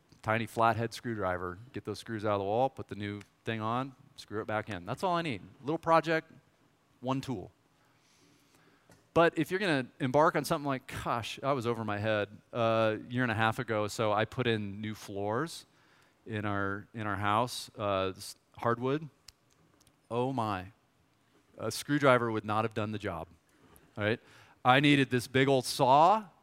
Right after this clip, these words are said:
I needed my hammer. I needed the rubber mallet. I needed these little spacer things. I needed a square. I needed, uh, my drill.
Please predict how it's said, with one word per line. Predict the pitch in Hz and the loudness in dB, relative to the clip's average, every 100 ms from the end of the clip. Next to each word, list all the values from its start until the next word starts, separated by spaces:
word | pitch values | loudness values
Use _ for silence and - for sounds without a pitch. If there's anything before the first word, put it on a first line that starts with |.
| _ _ _ _ _ - | _ _ _ _ _ 2
I | 131 139 | 4 6
needed | 135 135 131 123 117 - | 4 6 6 6 2 -2
my | 107 95 | -4 0
hammer. | 127 175 196 208 | 4 4 6 4
I | 120 | 4
needed | 117 113 | 2 0
the | - | 2
rubber | 117 110 | 4 4
mallet. | 110 135 185 202 208 | 4 6 6 4 0
I | 131 | -2
needed | 127 120 | -2 -4
these | 117 | -6
little | 117 104 | -6 -6
spacer | - - - 139 175 - | -6 -6 0 2 2 -2
things. | 165 185 180 190 165 - | -4 -2 -2 -4 -6 0
I | 120 | 2
needed | 123 127 120 113 - | 2 4 4 4 0
a | 113 101 | -2 0
square. | - - - - 110 120 131 156 202 240 - - - - _ | -2 -4 -8 -8 0 4 6 6 4 2 -4 -18 -20 -20 _
I | 123 127 | 2 4
needed, | 131 131 123 - | 6 6 4 2
uh, | 123 113 110 104 110 | 2 6 6 4 2
my | 107 104 | 0 0
drill. | 101 107 113 127 196 262 | -2 -2 2 4 4 2